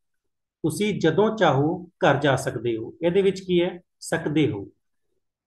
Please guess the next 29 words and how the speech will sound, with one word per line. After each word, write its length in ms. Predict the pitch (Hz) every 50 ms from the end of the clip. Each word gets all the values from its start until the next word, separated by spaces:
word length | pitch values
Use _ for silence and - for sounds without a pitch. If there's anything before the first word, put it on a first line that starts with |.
| _ _ _ _ _ _ _ _ _ _ _ - - _ _ _ _ _ _ _ _ _ _ _ _ -
ਇੱਥੇ 240 | 165 160 160 226 220
ਵੀ 100 | 208 202
ਆਪਾਂ 460 | 190 190 196 196 196 208 208 202 - _ _ _ _ _ _ _ _ _ _ -
ਦੇਖੋ 220 | 147 175 175 180
model 280 | 170 156 160 160 175 175
ਦੀ 100 | 185 180
ਵਰਤੋਂ 320 | 180 170 - - 185 180
ਕਰਾਂਗੇ 460 | 180 170 175 175 180 190 202 196 - - _ _ _ _ - 131 135 143 151
may। 160 | 151 139 113 - - - _ _ _ _ _ _ _ _ _ _ _ _ -
ਆਪਾਂ 320 | 185 - - 196 190 190
can 280 | 190 190 185 180 190 190
ਦੀ 80 | 190
ਵਰਤੋਂ 280 | 180 190 180 180 196 190
ਕਿਉਂ 200 | - 190 185 185
ਨਹੀਂ 120 | 196 202
ਕੀਤੀ? 340 | 190 196 185 190 - 196 220 220 - _ _ _ _ _ _ _ _ _ _ _ _ _ _ _ -
ਕਿਉਂਕਿ 460 | 165 165 160 190 190 196 208 196 - _ _ _ _ _ _ _ _ _ _ _ _ _ _ - 156
can 220 | 160 180 208 196
ਜਿਹੜਾ 300 | 185 202 180 185 165 135
ਹੈ 200 | 143 165 190 180 185
ਉਹ 360 | 165 165 190 226 - - - _ _ _ _ _ _ -
power 300 | - 175 180 185 214 214
show 220 | 208 - 196 175 175
ਕਰਦਾ 340 | 170 147 135 131 156 151
ਹੈ, 260 | 151 190 - - - - 170
order 220 | 165 175 175 196
show 260 | 180 - 185 170 160
ਕਰਦਾ 320 | 170 151 135 - 147 151 143
ਹੈ, 300 | 151 170 190 190 -